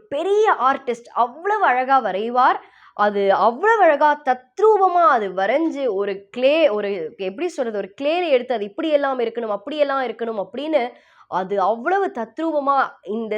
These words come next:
சிலை அன்னைக்கு இவ்வளவு அழகா இருக்கு, தத்ரூபமா பாபா இருக்கார் அப்படின்னா, இதற்கு ஒரு முக்கியமான காரணம் திருவாளர் கௌஷிகன் அவர்கள். உண்மையாகவே அவரை நான் நேர்ல கொலம்போவில் சந்தித்து அவர்கிட்ட சொன்னேன், "அவ்வளவு அழகா வடிவமைச்சிருக்கார்." உண்மையாகவே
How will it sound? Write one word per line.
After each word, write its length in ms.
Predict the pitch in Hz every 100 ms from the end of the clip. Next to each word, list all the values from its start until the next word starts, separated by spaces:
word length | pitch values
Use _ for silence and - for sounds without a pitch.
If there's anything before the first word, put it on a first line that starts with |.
| 220
சிலை 400 | - 311 359 427 440
அன்னைக்கு 480 | 403 311 277 269 269
இவ்வளவு 280 | 226 240 220
அழகா 340 | 202 262 294
இருக்கு, 340 | 285 233 202 220
தத்ரூபமா 680 | 220 196 _ - 359 349 339 339
பாபா 300 | 254 254 262
இருக்கார் 480 | 240 220 220 220 202
அப்படின்னா, 440 | 170 180 190 240 294 285 _ _ _ 190
இதற்கு 300 | 190 190 196
ஒரு 100 | 185
முக்கியமான 600 | 190 - 302 294 302 349 381
காரணம் 400 | 247 226 226 240
திருவாளர் 380 | 185 180 175 175
கௌஷிகன் 560 | 190 254 294 392 339 240
அவர்கள். 320 | 202 190 185 _ _ _
உண்மையாகவே 760 | 220 247 302 415 427 311 277 269
அவரை 260 | 220 208 208
நான் 200 | 196 196
நேர்ல 360 | 220 339 403 370 -
கொலம்போவில் 600 | 240 262 277 277 240 220
சந்தித்து 340 | 196 214 240 247
அவர்கிட்ட 400 | 196 190 226 269
சொன்னேன், 420 | 269 196 180 170
"அவ்வளவு 360 | 180 185 302
அழகா 320 | 208 196 240 285
வடிவமைச்சிருக்கார்." 760 | 214 214 214 202 185 190 185
உண்மையாகவே 760 | - 247 285 311 302 285 302 330